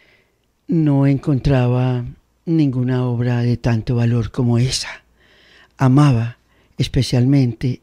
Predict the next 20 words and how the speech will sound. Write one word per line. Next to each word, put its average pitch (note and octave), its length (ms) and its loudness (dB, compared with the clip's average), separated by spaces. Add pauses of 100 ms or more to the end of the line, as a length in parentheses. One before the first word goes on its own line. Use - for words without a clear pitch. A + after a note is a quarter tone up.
(100)
esta A#2+ 380 -4
obra. - 380 -12 (1080)
La C#3 120 0
hemos C3 240 0
comenzado C3 640 6
a D3 60 8
leer C#3+ 560 8
con C#3+ 200 4
la C#3 100 6
dicha C3+ 300 0
de D#3+ 100 2
descubrir C#3+ 580 0
una D3+ 160 0
cascada D#3 800 0 (1080)
que C#3+ 140 0
se D3+ 160 0
nos C3+ 260 2
entra D3 480 4
al D3 120 6
alma C#3 540 0